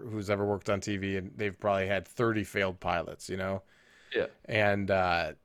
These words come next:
Speaker 1: I always thought that Community's pilot episode was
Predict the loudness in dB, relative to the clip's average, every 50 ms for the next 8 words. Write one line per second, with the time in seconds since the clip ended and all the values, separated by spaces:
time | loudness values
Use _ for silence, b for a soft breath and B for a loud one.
0 | _ _ _ _ _ 4 6 8 8 8 8 8 10 10 10 10 10 8 6 6
1 | 6 4 4 6 6 8 6 6 4 6 8 10 10 12 10 8 4 2 -2 -6
2 | _ 0 0 0 0 -4 -6 -4 -2 0 0 2 0 0 0 -2 -2 -2 -4 -10
3 | -16